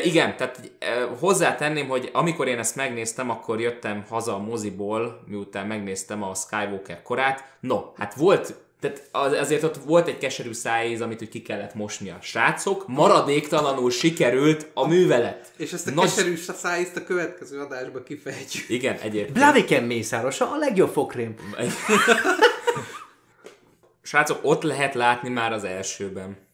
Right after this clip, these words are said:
Speaker 1: az első részben, hogy milyen mocskosul jól sikerült a szereplőválogatás, hogy mindenki, de mi, mindenki a helyén van. Az, hogy jól lett megírva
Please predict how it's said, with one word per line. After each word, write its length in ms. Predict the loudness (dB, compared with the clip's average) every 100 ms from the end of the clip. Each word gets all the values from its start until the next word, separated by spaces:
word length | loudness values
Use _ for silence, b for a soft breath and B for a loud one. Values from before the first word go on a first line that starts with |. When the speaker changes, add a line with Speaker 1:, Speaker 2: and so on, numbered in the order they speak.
| _ -10
Speaker 1:
az 80 |
első 380 | -6 -6 -4 -4
részben, 540 | -4 -6 -8 -8 -10 -12 b b
hogy 160 | -14 -10
milyen 400 | -6 -4 -4 -6 b b _ -12
mocskosul 760 | -6 -4 -4 -2 -2 0 0
jól 240 | 0 0 0
sikerült 500 | -4 -6 -6 -6 -10
a 60 |
szereplőválogatás, 1400 | -8 -4 -4 -4 -6 -4 -6 -6 -6 -6 -8 -8 -10 -16 -10
hogy 140 | -6
mindenki, 880 | -4 -4 -4 -6 -6 -10 -16 -18 -10
de 180 | -6 -6 -6
mi, 140 | -10 -6
mindenki 960 | 2 4 6 4 2 -4 -6 -6 -6 b b b b b b b b 2
a 160 | 2
helyén 500 | 2 -2 -4 -6 -8
van. 320 | -8 -8 -8 -14 b b b
Az, 360 | 0 2 2 -2
hogy 220 | 0 -2 0
jól 300 | 2 6 6
lett 240 | 4 0
megírva 760 | -6 -4 -4 -2 -2 -2 -6